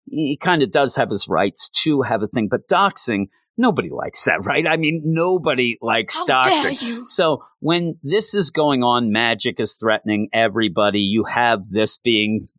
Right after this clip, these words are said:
Speaker 1: broadcast on the site and beyond with that as well,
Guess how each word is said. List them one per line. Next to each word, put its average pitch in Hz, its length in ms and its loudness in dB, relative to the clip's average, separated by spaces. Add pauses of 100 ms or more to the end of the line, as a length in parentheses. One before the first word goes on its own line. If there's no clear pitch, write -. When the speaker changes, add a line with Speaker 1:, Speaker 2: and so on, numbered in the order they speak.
Speaker 1:
broadcast 104 880 0
on 113 220 2
the 95 100 -2
site 101 480 0
and 110 220 0
beyond 107 500 0
with 113 220 0
that 90 140 0
as 101 200 -4
well, 156 380 0